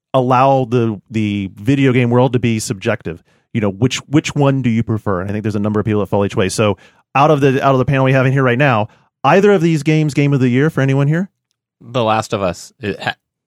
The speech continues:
Speaker 2: from the moment I played it, finished it, and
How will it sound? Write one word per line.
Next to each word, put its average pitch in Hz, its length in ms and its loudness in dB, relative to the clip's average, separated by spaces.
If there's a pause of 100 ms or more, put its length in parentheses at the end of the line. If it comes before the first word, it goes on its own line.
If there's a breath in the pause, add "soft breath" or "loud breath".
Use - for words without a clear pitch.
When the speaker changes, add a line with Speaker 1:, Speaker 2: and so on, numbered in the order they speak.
(180)
Speaker 2:
from 135 160 -4
the 113 80 -2
moment 123 340 2
I 104 60 -2
played 98 320 -4
it, - 120 -10 (180)
finished 107 280 -4
it, 95 160 -6 (240)
and 101 140 -6